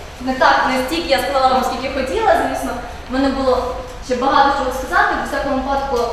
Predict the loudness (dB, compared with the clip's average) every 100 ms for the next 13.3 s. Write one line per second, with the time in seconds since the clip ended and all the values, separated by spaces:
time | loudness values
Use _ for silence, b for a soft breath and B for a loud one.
0 | -6 -10 -12 -12 -12 -12 -4 2 4 4
1 | 2 0 0 0 0 0 0 0 0 0
2 | 2 2 4 2 -2 -4 -2 -2 -2 0
3 | -2 -2 -4 -2 2 4 4 2 0 -2
4 | -2 0 2 2 0 -6 -6 -2 2 4
5 | 4 2 -2 -2 -2 -4 -2 2 4 4
6 | 0 -2 2 4 4 0 0 0 -4 -8
7 | -10 -14 -14 -16 -16 -16 -16 -12 -2 -2
8 | 0 -2 0 4 4 2 -2 -4 -4 -2
9 | -4 -2 -4 -4 -6 -10 -6 -2 -2 -2
10 | -2 -2 0 0 0 0 -2 -8 -14 -14
11 | -16 -16 -18 -18 -14 -10 -8 -2 2 2
12 | 2 -2 -2 -2 -2 -6 -8 -8 -6 -4
13 | -2 0 -2